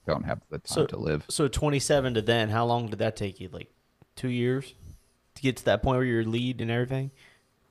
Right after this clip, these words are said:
Speaker 1: Um, yeah, I think I had started, like, around Christmas time of twenty eighteen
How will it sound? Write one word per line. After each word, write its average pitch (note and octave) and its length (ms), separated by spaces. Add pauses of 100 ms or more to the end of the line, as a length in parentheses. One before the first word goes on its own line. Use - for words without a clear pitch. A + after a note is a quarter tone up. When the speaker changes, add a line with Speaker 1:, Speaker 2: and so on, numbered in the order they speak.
(460)
Speaker 1:
Um, G#2+ 720 (1400)
yeah, C3 240
I G#2 80
think C3+ 260
I A#2 380
had G2 160
started, G2 560 (140)
like, F#2+ 180
around F#2 240
Christmas - 400
time F2 240
of D#2 100
twenty F2+ 380
eighteen B2+ 440